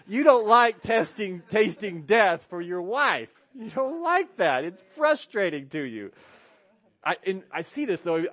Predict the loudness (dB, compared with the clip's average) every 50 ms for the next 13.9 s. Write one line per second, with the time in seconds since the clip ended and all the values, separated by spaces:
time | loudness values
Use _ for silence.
0 | -6 -6 -6 -6 -6 -8 _ -18 -18 -18 -18 -20 -16 -8 -6 -6 -4 -2 -2 -2
1 | 0 0 0 0 2 0 0 -2 -4 -8 -8 -14 _ _ _ _ _ _ _ -10
2 | -6 -4 -4 -4 -4 -6 -6 -8 -10 -14 -16 _ -12 -12 -12 -12 -12 -4 0 0
3 | 0 0 0 -4 _ _ _ -18 -14 -12 -10 -10 -10 -12 -12 _ _ _ _ _
4 | _ _ _ _ _ -14 -14 -14 -14 -14 -10 -8 -8 -8 -8 -10 -12 -12 -12 -12
5 | -12 -14 -14 -14 -10 -8 -8 -8 -8 -10 -12 -10 -8 -8 -8 -8 -6 -4 -4 -2
6 | -2 -4 -4 -6 -10 -14 -14 -12 -12 -12 -12 -12 -14 -16 _ _ _ -6 -6 -4
7 | -2 -2 -4 -4 -4 -6 -10 -12 -12 -14 -14 -14 -14 -14 -14 -14 -16 _ _ -20
8 | -18 -10 -8 -6 -6 -6 -6 -8 -10 -12 -18 -20 _ _ _ _ _ -12 -12 -10
9 | -10 -12 -14 -16 -16 -16 -16 -14 -8 -6 -4 -4 -2 -2 -2 -2 -2 -4 -10 -6
10 | -4 -4 -4 -4 _ -12 -14 -14 -16 -18 -18 -18 -18 -20 -20 -18 -12 -10 -8 -8
11 | -8 -10 -12 _ -16 -14 -14 -6 -2 0 0 0 0 0 -2 -4 -6 -8 -8 -8
12 | -8 -8 -10 -10 -10 -10 -8 -8 -10 -12 -10 -8 -6 -6 -8 -8 _ _ -10 -8
13 | -8 -8 -8 -8 -8 -8 -8 -8 -8 -8 -10 -12 -14 -16 -14 -14 -14 -10